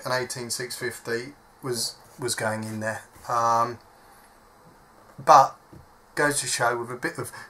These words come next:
manipulation it can do. Let's install our battery, pos end, dis end, and you can see that where I got glue on,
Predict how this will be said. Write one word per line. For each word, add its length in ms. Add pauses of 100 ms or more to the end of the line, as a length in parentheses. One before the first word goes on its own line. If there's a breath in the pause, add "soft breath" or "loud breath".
(100)
manipulation 760 (480)
it 140
can 240
do. 160 (240)
Let's 400
install 720 (120)
our 300 (140)
battery, 560 (1400)
pos 280
end, 240 (760)
dis 240
end, 300 (680 loud breath)
and 100
you 60
can 60
see 240
that 160 (160)
where 120
I 120 (800)
got 180 (240)
glue 360
on, 140